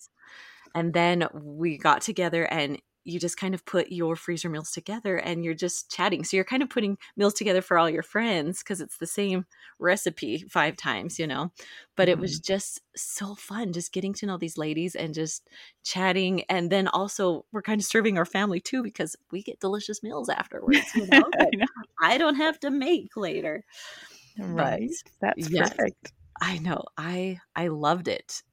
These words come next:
Speaker 1: Um,
Speaker 2: So did the, did you do it at your house?
Speaker 1: Yeah. So th-, she, she organized it, but we did it at my house 'cause I had, uh, some bigger tables that would work
Speaker 2: Yeah,
Speaker 1: well with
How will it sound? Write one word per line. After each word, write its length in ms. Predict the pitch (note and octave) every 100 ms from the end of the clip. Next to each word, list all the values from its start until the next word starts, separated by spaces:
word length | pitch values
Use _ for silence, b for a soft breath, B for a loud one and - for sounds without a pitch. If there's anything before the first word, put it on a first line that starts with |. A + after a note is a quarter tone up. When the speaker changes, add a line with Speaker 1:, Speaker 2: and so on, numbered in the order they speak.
| -
Speaker 1:
Um, 400 | E3+ - - - _ _ _ _ _ _ -
Speaker 2:
So 160 | A#3+ A3
did 160 | A3
the, 100 | G3+ F#3+ _
did 160 | G#3+ F3
you 60 | F#3+
do 120 | F#3
it 100 | G3
at 80 | E3+
your 160 | E3+ G#3
house? 640 | F3+ E3 C#4 - - - _ B B -
Speaker 1:
Yeah. 180 | G#3+
So 260 | E3+ - F#3
th-, 140 | - -
she, 380 | - A#3 C4 C#4
she 300 | - B3+ C#4+
organized 560 | C4 B3+ G3+ F3 F3
it, 100 | F3
but 100 | F#3+
we 100 | F#3+
did 160 | G3+ G#3+
it 60 | G#3
at 180 | F3 -
my 240 | F3+ E3+
house 280 | F3+ D3 D#3+
'cause 180 | - E3
I 100 | D#3
had, 320 | E3 D3+ D#3 B B B _ -
uh, 60 |
some 220 | E3+ F3 D#3
bigger 240 | D#3 D3+
tables 480 | - D#3+ - - -
that 180 | G2+ C#3
would 120 | C#3
work 240 | C#3+ C#3+ E3
Speaker 2:
Yeah, 280 | D#3+ B2 C3+
Speaker 1:
well 200 | D3+ D3
with 120 | C3+